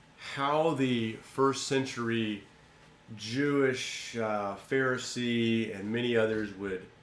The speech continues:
view the law. They, you know, you see just the multitude of commands in Leviticus and how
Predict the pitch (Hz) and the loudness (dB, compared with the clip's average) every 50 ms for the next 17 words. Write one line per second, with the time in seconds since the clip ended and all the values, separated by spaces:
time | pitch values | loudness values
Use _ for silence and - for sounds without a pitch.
0 | - - - - - - - - - 101 101 120 127 123 107 110 98 92 95 101 | -20 -20 -20 -20 -20 -20 -20 -20 -20 -10 -6 -4 -4 0 0 0 0 0 -2 -2
1 | 101 98 95 92 90 90 87 87 - - - - 117 120 113 - 117 127 123 123 | 0 0 0 0 -2 -4 -6 -8 -12 -18 -8 -6 -4 -4 -4 -6 -6 -6 -4 -2
2 | 120 120 123 117 - - - 170 170 160 143 117 - - 113 110 139 143 - - | -2 -2 -4 -4 -6 -8 -6 -4 -2 -2 -2 -2 -4 -10 -4 -4 -4 -4 -2 -4
3 | 117 107 101 104 107 117 127 131 135 135 131 117 - - 117 113 107 107 - - | -4 -4 -4 -4 -4 -2 0 0 0 0 -4 -8 -6 -4 -4 -4 -4 -6 -8 -10
4 | 107 95 95 95 98 98 92 87 85 85 - - - - - - - - - - | -10 -8 -6 -6 -6 -6 -8 -10 -12 -14 -14 -16 -16 -16 -18 -20 -20 -20 -20 -20
5 | - - - - 117 113 110 104 101 101 101 98 98 98 98 110 107 107 107 - | -20 -20 -18 -10 -6 -4 -4 -2 -2 -4 -4 -6 -8 -4 -2 -2 -2 -2 -2 -4
6 | 104 98 95 - - - 104 101 101 104 110 107 104 104 101 95 92 | -6 -6 -6 -8 -8 -8 -8 -8 -8 -6 -4 -2 0 0 0 -2 -4